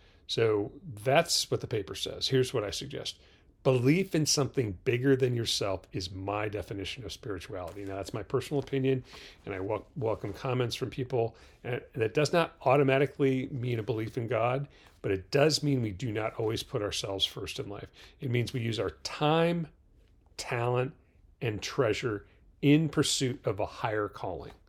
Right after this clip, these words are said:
So that's my sort of definition, again, of spirituality. We use our time, talent,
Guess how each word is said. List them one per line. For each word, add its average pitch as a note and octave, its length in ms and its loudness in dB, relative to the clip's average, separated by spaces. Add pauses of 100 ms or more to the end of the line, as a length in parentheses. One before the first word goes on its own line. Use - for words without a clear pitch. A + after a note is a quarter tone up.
(380)
So G2 240 -10
that's A2+ 360 0
my C3 280 2 (300)
sort A#2 200 -2
of F#2+ 80 -6
definition, A#2 560 0
again, G#2 240 -4
of F#2 260 -6 (380)
spirituality. G#2 800 -2
We A2 140 -8
use G2+ 200 -4
our F#2+ 200 -4
time, D3 560 4 (400)
talent, B2+ 500 2